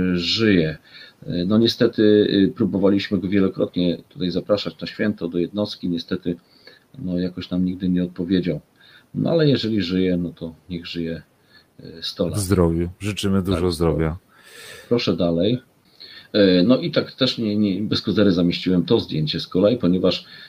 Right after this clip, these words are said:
Speaker 1: e, to jest też element związany z rozwojem jednostki. E, w latach siedemdziesiątych powstał ośrodek szkolenia morskiego, e, w którym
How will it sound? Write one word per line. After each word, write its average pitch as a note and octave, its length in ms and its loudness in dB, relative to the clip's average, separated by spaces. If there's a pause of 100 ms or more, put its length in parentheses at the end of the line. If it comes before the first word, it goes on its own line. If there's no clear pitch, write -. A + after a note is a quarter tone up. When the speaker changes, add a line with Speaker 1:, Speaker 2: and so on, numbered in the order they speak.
(120)
Speaker 1:
e, E2 140 -2
to F2+ 100 -2
jest F2 140 2
też - 220 -2
element F#2+ 360 4
związany F2 560 2
z - 120 -4
rozwojem F2+ 540 2
jednostki. G2 640 2 (300)
E, - 60 -8 (300)
w - 220 -16
latach F#2+ 280 2
siedemdziesiątych F2 680 -2
powstał F#2 460 0
ośrodek F#2 560 0
szkolenia F2 440 -4
morskiego, B2 580 0 (560)
e, E2 500 -6 (520)
w - 160 -20
którym A2+ 560 4